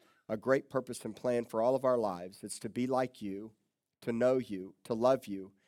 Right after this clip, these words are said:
and to follow you all the days of our lives. I thank you, God, for real family. I thank you that it's not just a word that we flippantly use, but it's a word we know and understand.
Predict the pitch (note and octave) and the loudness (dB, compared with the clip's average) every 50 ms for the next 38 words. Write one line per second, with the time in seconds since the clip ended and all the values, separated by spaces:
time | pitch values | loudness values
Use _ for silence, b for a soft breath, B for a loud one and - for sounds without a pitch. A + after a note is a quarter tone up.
0 | _ _ _ - G#2+ A2+ A2+ - - C3+ C3 A#2+ A#2 G#2+ G#2 G#2+ G#2+ G#2 G2+ G#2+ | _ _ _ -6 -6 -4 -4 -2 2 4 4 4 4 2 2 2 2 2 2 0
1 | G2 G#2 G2+ F#2+ - G2+ F#2+ F#2+ F#2 F#2 F2+ E2+ D2+ D2 - - - - _ _ | -2 -2 -2 -2 -4 -4 -4 -2 -2 -2 -4 -6 -6 -10 -16 -20 -20 -20 _ _
2 | _ _ _ _ _ _ _ _ _ _ _ _ _ _ _ - - - - B2 | _ _ _ _ _ _ _ _ _ _ _ _ _ _ _ -20 -10 -4 -2 0
3 | A#2 - B2+ A#2+ - B2+ A2+ G2+ A#2 A#2 A#2 A2 - - - A2+ G#2+ F#2+ - b | 2 2 2 0 0 -2 0 2 4 4 4 4 2 0 -2 0 0 -2 -4 b
4 | b b b b b b b b b b A#2 C3 C3 A#2+ - B2 A#2 A#2+ B2 B2 | b b b b b b b b b b 4 4 4 4 4 4 4 4 4 4
5 | C3 C#3 D3+ D#3+ - - _ _ _ _ _ - G#2 G#2 G#2+ - B2 A#2+ A#2 A#2+ | 2 0 -2 -4 -8 -16 _ _ _ _ _ -10 -8 -6 -4 -2 -2 -2 -2 0
6 | A2+ A#2+ A2+ G#2+ G#2+ - - B2 B2 A#2+ B2+ A2 - - A#2 G#2+ A2 A#2+ B2 A#2+ | 2 2 2 2 0 -2 0 2 2 2 0 -4 -10 -10 -8 -4 0 2 2 2
7 | A#2+ A2+ - A#2 A2 - A#2 A2+ A2 G#2 - - C3+ B2+ - - B2 - A#2+ A#2 | 2 2 0 0 0 0 0 -2 -4 -4 -4 -4 -4 -4 -4 -4 -6 -4 -4 -4
8 | A2 G#2 A2 A#2+ B2 A#2+ A2+ G#2 - - A2 G#2 G#2 - - A2 G#2 A2 A#2+ A#2 | -4 -2 -2 0 0 0 0 -2 -2 -4 -4 -4 -4 -6 -10 -10 -6 -2 -2 -2
9 | A2 G2+ G#2 A2 G#2 G#2+ A2+ A2+ A2+ A2+ A2 G#2+ G#2 G2+ G2 G2 - - - A2 | -2 -2 -4 -4 -2 0 2 2 2 2 0 -2 -4 -6 -6 -10 -10 -6 -2 -2
10 | G2+ G2 F#2 E2+ G2+ - | -2 -2 -4 -6 -12 -16